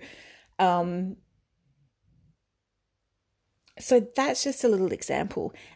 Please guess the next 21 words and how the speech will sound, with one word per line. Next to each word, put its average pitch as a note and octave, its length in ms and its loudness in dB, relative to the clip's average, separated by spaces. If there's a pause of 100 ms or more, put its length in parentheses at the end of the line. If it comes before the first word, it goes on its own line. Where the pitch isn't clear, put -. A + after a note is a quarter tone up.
(360)
And C#4+ 180 4
the D4 80 4
same D4 320 2
thing C#4 300 0
of, F#3 180 0
you A3+ 100 4
know, F3+ 220 2
we G3+ 160 4
always A3+ 440 6
think G3+ 340 -4
that, - 160 0
you G3+ 80 0
know, F3 160 -2
people A3 300 0
that G#3+ 100 -2
are G#3 40 -6
happy A#3+ 560 0
all F#3 100 2
the F3 100 0
time E3+ 520 -2
and F3 520 -4